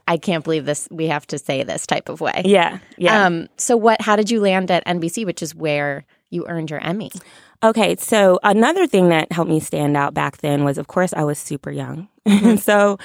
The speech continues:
Speaker 2: I'm at press conferences at, like, the United Nations. Like, Jay-Z had some type of partnership one time,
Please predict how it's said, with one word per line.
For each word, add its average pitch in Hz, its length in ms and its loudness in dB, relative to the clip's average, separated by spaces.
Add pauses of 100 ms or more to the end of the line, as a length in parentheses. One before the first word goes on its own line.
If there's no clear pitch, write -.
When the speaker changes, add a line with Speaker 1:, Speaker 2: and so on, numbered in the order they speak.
(300)
Speaker 2:
I'm 220 160 4
at 254 160 0
press 180 260 2
conferences 165 580 -2
at, 151 200 0
like, 147 160 0
the 156 80 4
United 143 340 4
Nations. 139 560 -2
Like, 143 220 -4
Jay-Z 165 420 4
had 147 300 0
some 156 180 2
type 151 160 0
of 139 80 -6
partnership 143 580 -4
one 135 140 0
time, 131 320 0